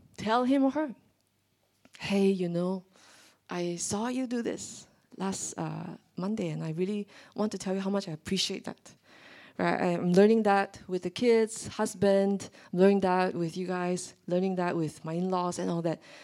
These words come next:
Tell him or her, not just like, "Oh, never mind,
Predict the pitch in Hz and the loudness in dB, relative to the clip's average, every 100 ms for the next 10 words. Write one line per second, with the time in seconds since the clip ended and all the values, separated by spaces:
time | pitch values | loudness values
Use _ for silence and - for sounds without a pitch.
0 | - _ - 202 214 214 208 202 185 160 | -20 _ -4 4 8 8 6 2 0 -4
1 | 170 151 143 _ _ - _ - 185 190 | -6 -6 -10 _ _ -20 _ -4 0 0
2 | 190 196 190 - 165 160 - 202 190 185 | 0 0 0 -2 -6 -6 -10 -10 -6 -4
3 | 208 214 202 190 165 | -2 -2 -2 -2 -6